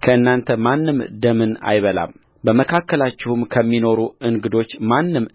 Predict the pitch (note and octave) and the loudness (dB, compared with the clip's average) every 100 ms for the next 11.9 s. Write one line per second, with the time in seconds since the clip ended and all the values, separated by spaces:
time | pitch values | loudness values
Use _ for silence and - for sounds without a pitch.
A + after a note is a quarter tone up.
0 | A2 G#2+ G#2+ G#2 - G2+ G2 F#2 F2+ - | -6 -2 -2 -2 -4 -2 0 0 -2 -4
1 | F#2+ F#2+ E2 - - _ - C3 C3 - | -4 -4 -4 -14 -20 _ 2 4 4 2
2 | D#3 D3+ C#3 A#2+ A#2+ A#2+ B2 - _ _ | 2 2 0 -2 0 -2 -2 -12 _ _
3 | _ _ G#2 G#2+ - C3 - C3+ C3 - | _ _ -2 -2 0 -2 0 0 0 0
4 | C3+ - B2 A#2+ A#2 A#2 A#2 G#2+ A2 A2+ | -4 -2 -2 0 0 -2 -2 -2 -2 -2
5 | - - _ _ _ A2+ G#2 A2 C#3+ D#3+ | -6 -20 _ _ _ -2 0 2 0 0
6 | - A2 G#2 G2 F2+ _ _ _ - G#2 | -2 -2 -4 -8 -8 _ _ _ -4 -2
7 | G#2+ A2 G#2+ G#2 G2+ G#2 _ _ _ G#2+ | 0 0 2 0 0 -4 _ _ _ -6
8 | G#2 A#2+ - C#3 A2 G#2 G2+ G2 G#2+ - | -4 -4 2 2 4 0 0 -2 -2 -4
9 | _ _ _ - G#2+ A2 A2+ A2+ A2+ A2 | _ _ _ 0 2 4 4 2 0 0
10 | G2 G#2 G#2 A2+ A#2 _ _ _ - G2+ | -4 -4 -2 -2 -4 _ _ _ -10 0
11 | A2 A2 A2+ A2 G2 G2+ - - F2+ | 0 2 0 0 0 -4 -10 -8 -10